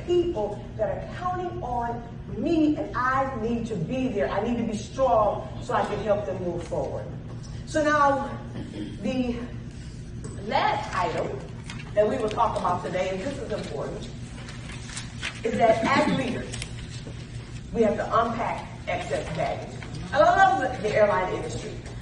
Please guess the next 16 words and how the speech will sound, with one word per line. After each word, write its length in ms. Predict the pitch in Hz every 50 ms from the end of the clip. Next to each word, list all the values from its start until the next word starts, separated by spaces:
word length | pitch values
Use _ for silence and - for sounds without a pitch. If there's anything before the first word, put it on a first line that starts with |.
| - - -
So 100 | 277 269
the 140 | 262 254
airline 480 | 302 339 370 392 370 359 349 320 - -
industry 400 | 269 262 254 254 240 233 233 214
has 220 | 214 220 202 185 -
said 380 | - 147 120 120 151 - - - - - - - - - - - - - - - - - - - -
that 160 | 254 254 254
if 200 | - 349 359 392
we 80 | 403 381
allow 300 | 349 302 269 262 254 254
every 280 | - 240 247 - 302 - 240
passenger 480 | - - - - - 233 220 233 233 240 - - - - - - -
on 140 | 202 220 214
board 220 | 202 202 208 -
the 40 | -
plane, 360 | - - - - - - -